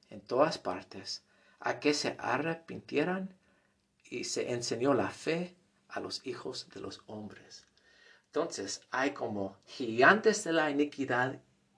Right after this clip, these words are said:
y también hay gigantes de la rectitud, profetas poderosos. Ahora, ah, voy a terminar hoy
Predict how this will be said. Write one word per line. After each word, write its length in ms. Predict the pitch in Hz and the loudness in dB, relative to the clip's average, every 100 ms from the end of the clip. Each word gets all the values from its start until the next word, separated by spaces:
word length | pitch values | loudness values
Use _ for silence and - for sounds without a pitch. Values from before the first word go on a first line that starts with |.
| _ | _
y 100 | 123 | -10
también 360 | - 110 123 139 | -6 -4 0 0
hay 80 | 104 | -2
gigantes 800 | - 104 104 135 - - - - | -4 -4 2 2 2 -6 -12 -6
de 80 | |
la 160 | 101 95 | -4 -4
rectitud, 600 | 104 - 98 - 107 101 | -6 -10 -14 -10 -8 -8
profetas 600 | - 101 - 151 - 104 | -8 -12 -6 -8 -6 -8
poderosos. 1120 | - - - - - 120 147 - - - - _ - - - - - - - - - - _ | -10 -4 -2 -2 -4 0 0 -2 -10 -14 -14 _ -20 -20 -20 -20 -20 -18 -20 -20 -20 -20 _
Ahora, 500 | - 160 170 139 - - _ _ - - | 8 12 12 10 6 -6 _ _ -10 0
ah, 200 | 135 127 | 4 8
voy 180 | 175 | 10
a 100 | 233 | 8
terminar 560 | 233 226 131 131 170 135 | 6 0 2 4 4 6
hoy 420 | - 190 104 117 | 4 4 4 0